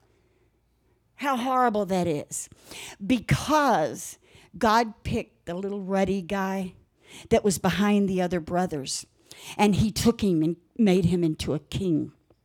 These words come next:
Now, where are you in the process? I'm gonna ask you a lot of questions. Have you stagnated? Have you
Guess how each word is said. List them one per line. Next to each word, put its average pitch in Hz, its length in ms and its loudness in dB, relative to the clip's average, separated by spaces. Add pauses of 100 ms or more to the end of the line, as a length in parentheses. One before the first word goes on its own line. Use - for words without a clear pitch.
(2000)
Now, 294 460 10 (1800)
where 311 300 12
are 254 200 12
you 247 280 8
in 226 120 8
the 208 80 4
process? 165 960 2 (540)
I'm 190 80 -2
gonna 233 140 -2
ask 262 320 -2
you 262 80 -2
a 226 40 -2
lot 214 160 0
of 208 60 -8
questions. - 680 -8 (380)
Have 262 200 0
you 233 160 2
stagnated? 269 1040 2 (1300)
Have 254 300 2
you 233 440 -6